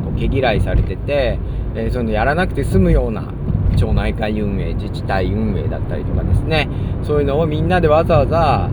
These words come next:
朝早くに集まってやらなくてもいいような仕組みを考えようとかね、えー、いう動きの方が世の中的には広がってるのかなと、えー、思います。で、まあ、例えばも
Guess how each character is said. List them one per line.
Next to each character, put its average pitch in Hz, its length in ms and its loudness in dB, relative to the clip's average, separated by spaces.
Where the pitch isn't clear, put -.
朝 117 220 0
早 147 220 4
く 113 80 0
に 98 100 -2
集 98 200 -2
ま 143 100 0
っ 151 60 -2
て 113 100 -2
や 107 100 0
ら 131 120 -2
な 196 120 2
く - 60 -2
て 180 120 -2
も 180 360 2
い 196 140 0
い 196 40 4
よ 151 120 4
う - 20 0
な 107 140 0
仕 - 120 -4
組 139 160 0
み 139 60 2
を 135 100 4
考 - 200 0
え 196 100 2
よ 175 160 0
う - 40 0
と - 80 -2
か - 100 0
ね、 180 240 2
え 110 120 2
ー、 - 20 2
い 113 240 2
う - 20 0
動 131 120 2
き - 140 0
の 196 120 6
方 214 220 4
が 180 400 2
世 113 80 -2
の 117 100 -2
中 113 240 -2
的 131 180 -6
に 185 120 -2
は 160 60 0
広 113 220 0
が 101 60 0
っ 98 60 0
て - 180 -2
る 101 80 -2
の 90 80 -4
か - 100 -4
な - 80 -4
と、 - 60 -4
え 80 280 -2
ー、 - 100 -2
思 92 200 -2
い 98 80 -2
ま 101 200 -2
す。 - 60 -4
で、 - 60 -2
ま 160 160 2
あ、 147 80 2
例 160 140 4
え 135 40 2
ば 110 100 0
も 107 280 -4